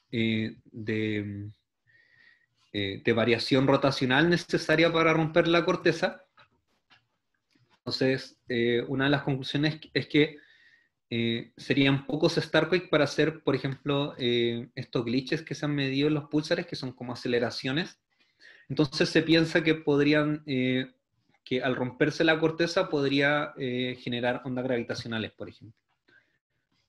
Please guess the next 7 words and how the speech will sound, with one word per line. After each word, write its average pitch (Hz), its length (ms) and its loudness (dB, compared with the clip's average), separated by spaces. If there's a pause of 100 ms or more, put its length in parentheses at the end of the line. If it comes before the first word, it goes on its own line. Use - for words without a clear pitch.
(3250)
Eh, 113 460 -6
entonces 147 360 0
no 170 80 4
es 170 60 2
muy 170 160 2
claro 170 580 4
qué, 160 460 0